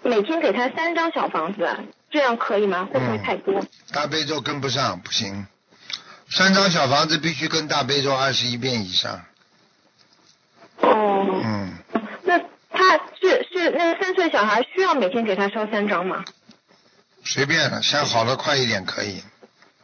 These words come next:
Speaker 1: 哦，好的，好的。
Speaker 2: 嗯。
Speaker 1: 嗯，感恩师父。然后就是同修的孩子得了线粒肿，就是眼睛上长了个东西。嗯，他去医院，呃，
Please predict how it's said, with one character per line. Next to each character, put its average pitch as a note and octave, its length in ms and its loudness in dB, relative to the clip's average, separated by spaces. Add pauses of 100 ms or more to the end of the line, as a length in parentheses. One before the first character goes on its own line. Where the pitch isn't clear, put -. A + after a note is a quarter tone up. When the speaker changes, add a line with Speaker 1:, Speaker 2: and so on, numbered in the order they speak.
(580)
Speaker 1:
哦， G#3+ 540 0
好 G3+ 100 0
的， F#3+ 80 -2
好 G#3 120 -4
的。 G3 60 -2
Speaker 2:
嗯。 - 460 -12
Speaker 1:
嗯， A3 380 -6
感 A3+ 160 2
恩 A3+ 100 2
师 B3+ 140 0
父。 B3 180 0 (440)
然 B3+ 120 4
后 D4+ 100 6
就 D#4 120 4
是 D4 160 4
同 C4 220 2
修 E4+ 120 -2
的 D#4+ 120 2
孩 A#3 200 2
子 C#4+ 160 2
得 A#3 220 6
了 C4 400 4 (140)
线 D#4+ 180 4
粒 D4 140 2
肿， C3+ 360 2
就 C4 60 2
是 C#4 80 6
眼 G#3+ 180 2
睛 B3 160 2
上 C4+ 180 4
长 G3 180 2
了 F3 40 -2
个 A3 100 0
东 C4 220 0
西。 A#3+ 160 0 (360)
嗯， A3 180 -4
他 D4 140 0
去 D#4 160 -2
医 D4 160 2
院， C4+ 460 2 (360)
呃， G3+ 560 4